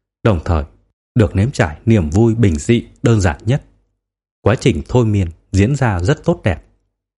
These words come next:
Nhưng khi thôi miên kết thúc, trên nét mặt của nhiều người hiện rõ cảm giác mất mát đáng kể. Họ lại trở về với hiện thực.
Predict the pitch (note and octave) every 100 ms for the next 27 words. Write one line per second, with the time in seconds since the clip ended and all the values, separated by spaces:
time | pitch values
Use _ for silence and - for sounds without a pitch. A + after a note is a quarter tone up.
0 | _ _ D3 C#3+ D3+ C#3 - C#3 B2+ A#2+
1 | G#2+ E3 - F#3 G3 _ _ _ _ _
2 | - C3 F#2+ B2 - B2+ - - E2 F2+
3 | D#2 D2+ C#2+ - _ _ _ _ A#2 G2+
4 | F#2 G#2+ - - D2+ D#2 A2+ D3 - E3
5 | - D#3+ E3+ B2+ G#2+ D3+ G2+ - _ _
6 | _ _ _ _ _ - A2 G#2+ - -
7 | E2 D2 E2+ D#2 D2 G2 D#3 D#3 - E2